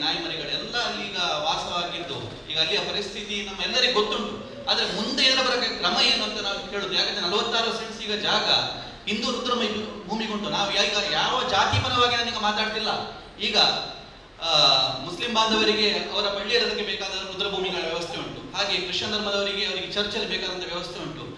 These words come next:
ಇಲ್ಲಿ ಈಗ ಹಿಂದೂ ರುದ್ರ ಭೂಮಿ ಮಾ-, ಯಾಕೆ ನಾವು ತಾಜ್ಯವಾಗಿ ಅದನ್ನು ಬದಲಾವಣೆ ಮಾಡ್ತಿದ್ದೇವೆ? ಈಗ ಸರ್ವೇ ಸಾಮಾನ್ಯದವರು ಈಗ ಒಂದು, ಆ, ಕಾಲೋನಿಯಲ್ಲಿ ವಾಸವಾಗಿರ್ಬೇಕಾದ್ರೆ ಅವರ ಶವವನ್ನು ಇಲ್ಲಿ ಕೊಂಡೋಗಿ ಸಂಸ್ಕಾರ ಮಾಡೋದು.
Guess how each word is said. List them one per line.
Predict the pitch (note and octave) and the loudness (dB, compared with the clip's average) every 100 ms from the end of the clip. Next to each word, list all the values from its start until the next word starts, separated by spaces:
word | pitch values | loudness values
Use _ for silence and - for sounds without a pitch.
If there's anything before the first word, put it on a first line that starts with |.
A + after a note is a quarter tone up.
| - - - G3 | -14 -16 -12 -4
ಇಲ್ಲಿ | C4+ C4 | 2 2
ಈಗ | B3 A#3 | 4 4
ಹಿಂದೂ | F3 F3 G3+ B3+ D4 | 2 2 0 0 2
ರುದ್ರ | C4+ B3+ C4+ C4+ C4 G#3 | 2 2 0 0 0 0
ಭೂಮಿ | B3 B3+ A#3+ | 2 2 4
ಮಾ-, | A#3 A3+ | 4 6
ಯಾಕೆ | B3+ B3 | 4 4
ನಾವು | A3+ G#3 | 2 4
ತಾಜ್ಯವಾಗಿ | G#3 G#3 A3+ A3 G#3+ | 4 4 4 4 2
ಅದನ್ನು | G3+ E3+ | 0 -4
ಬದಲಾವಣೆ | F3+ F#3 F3+ E3 | -2 0 0 2
ಮಾಡ್ತಿದ್ದೇವೆ? | D#3 D3+ - B2 - - - - - - - - G#3 | 0 0 -4 -6 -6 -10 -14 -18 -20 -20 -20 -4 0
ಈಗ | B3 | 4
ಸರ್ವೇ | A3+ - - G3+ B3+ | 4 4 0 0 2
ಸಾಮಾನ್ಯದವರು | B3+ A#3 A#3+ A#3+ A3 A3+ A3 | 4 4 4 4 2 0 0
ಈಗ | A3 A3 G#3+ | 0 0 0
ಒಂದು, | G#3+ G#3 F#3+ - - - - - | 0 -2 -2 -2 -6 -8 -10 -2
ಆ, | E3 C#3 - | 2 2 2
ಕಾಲೋನಿಯಲ್ಲಿ | G3 A#3+ B3 A#3 G#3 | 2 2 4 4 4
ವಾಸವಾಗಿರ್ಬೇಕಾದ್ರೆ | G3+ G#3+ A3+ G#3+ G#3+ G#3 G#3+ G#3+ G3+ | 2 0 -2 -2 -2 -2 0 0 -2
ಅವರ | G3+ G#3 | -2 -2
ಶವವನ್ನು | G3+ A3 A#3 G#3 | -4 -4 -6 -6
ಇಲ್ಲಿ | G#3 G3+ | -6 -6
ಕೊಂಡೋಗಿ | G#3+ G3 F#3+ | -8 -8 -8
ಸಂಸ್ಕಾರ | D#3+ - D#3 | -10 -10 -10
ಮಾಡೋದು. | C#3 A#2 G#2+ | -8 -8 -10